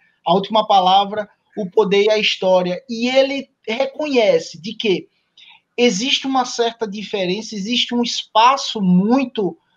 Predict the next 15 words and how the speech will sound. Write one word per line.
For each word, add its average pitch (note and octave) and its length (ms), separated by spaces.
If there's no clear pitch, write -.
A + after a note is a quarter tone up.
é, F#3+ 380
eloquente A3+ 720
aqui A3 440
entre A3 560
defender G3 800
a D4 120
jurisdição G3+ 760
constitucional, E3+ 680
defender F#3 600
a B3 60
atuação A#3+ 460
do G3 80
Supremo G3 420
Tribunal F3+ 400
Federal D#3+ 600